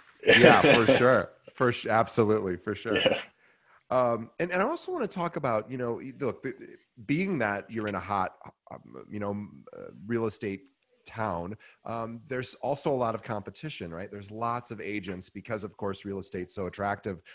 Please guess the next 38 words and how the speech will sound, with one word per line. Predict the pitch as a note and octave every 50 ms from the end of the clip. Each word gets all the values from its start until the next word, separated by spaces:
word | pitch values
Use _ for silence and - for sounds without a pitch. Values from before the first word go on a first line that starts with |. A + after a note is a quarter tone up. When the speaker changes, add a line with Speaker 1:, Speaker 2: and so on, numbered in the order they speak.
| - _ -
Speaker 2:
right | F2+ F#2+ G2 G2
now | G2+ F#2+ G2 G2
in | F#2 F2+
the | F#2
growth. | E2+ F#2 G2+ G#2+ G#2+ G2+ F#2+ -
I | G2+ F#2+
imagine | F#2 G2 F#2+ F#2 F2+ E2+ G2 F#2+
that's | F#2+ F#2 F#2 -
spawned | - - - G#2+ F#2+ G2 F#2+
a | F#2
lot | F2 F2 F#2 F#2 F#2 F#2+ G#2+ - A2
more | G#2 F#2+ F#2
real | F#2+ F#2+ F#2 G2
estate | F#2 - - F#2+ F2
agents. | F#2+ G2+ A2 G2 G2+ F#2 F2 - - - - -
So | - C#3 C#3 C#3 A#2+ A#2+ -
what | - B2 B2+ C3+ E3+
do | F#3 A#3+
you | A#3
think | - - A3 G3 -
it | D3+
is | D3 C#3 B2
that | B2+ G#2+
you | G#2+ A#2
do | A2+ A#2+ A#2
differently, | G#2+ G2 G#2 G2 - - A2+ F2+ D#2+ F2+ E2 E2+ E2+ - _ _ _ _ -
um, | F#2+ F#2 F#2 F2+ F2 F2 E2+ E2+ F2 -
than, | F2+ G2+ F#2+ F#2 F2+ F2+ F#2
than | F2+ G2+ F#2+ F#2+ F#2 -
other | G2+ G2 G#2 G2+ E2+
agents | F2 F#2+ F#2 E2+ G2 F#2 E2+ - -
to | - F#2+
help, | F#2 F2+ F2 - _ _
you | G2 G2
know, | F2+ F2+
grow | F2+ F#2 F2+ F2+
your | F#2 E2+ D#2+
business? | - E2+ F2 - - _ _ - -